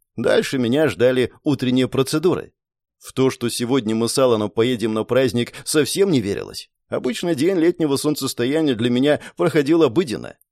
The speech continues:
Лишь вечером мы с мамой и другими обитателями замка выходили на стену и смотрели на город до глубокой ночи. Все дело в светящихся мотыльках. Кто владел магическими способностями,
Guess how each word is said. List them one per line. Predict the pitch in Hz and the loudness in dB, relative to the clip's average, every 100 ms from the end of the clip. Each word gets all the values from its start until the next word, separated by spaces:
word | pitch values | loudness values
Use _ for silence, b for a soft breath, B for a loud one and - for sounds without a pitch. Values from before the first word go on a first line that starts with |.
| - | -8
Лишь | 208 226 98 | -4 -4 -2
вечером | 139 202 202 117 117 | 2 2 2 0 2
мы | 120 | 2
с | - | 0
мамой | 127 151 135 117 | 2 2 2 0
и | |
другими | 120 104 139 127 | -2 0 2 2
обитателями | 110 110 131 127 110 113 | 0 0 0 0 -2 0
замка | 117 147 139 123 - B B | 2 2 4 2 2 B B
выходили | 233 247 170 151 165 | -2 0 2 2 4
на | 135 131 | 2 0
стену | - 214 202 147 b b | 2 2 2 -2 b b
и | 233 | -4
смотрели | 226 156 156 170 190 170 | 0 2 2 4 4 4
на | 147 | 2
город | 117 165 180 120 | 4 4 4 2
до | 90 | 0
глубокой | 110 127 110 104 117 | -2 0 2 2 2
ночи. | 117 62 - 95 _ _ _ _ _ | 0 -2 -12 -16 _ _ _ _ _
Все | - - 120 | -8 -2 -2
дело | 110 139 131 117 B B | 0 2 2 0 B B
в | - | -12
светящихся | 147 175 202 - 175 - 170 | -8 0 0 0 -4 -2 0
мотыльках. | 170 196 202 143 - - - _ _ _ _ | 0 -2 -4 -4 -4 -6 -20 _ _ _ _
Кто | - - 139 123 | -10 0 4 4
владел | 123 127 127 127 | 2 2 4 2
магическими | 110 113 131 123 110 113 113 | 2 0 -2 -4 -4 -4 -4
способностями, | - 110 180 180 113 - 73 - | 0 0 2 0 0 -4 -12 -14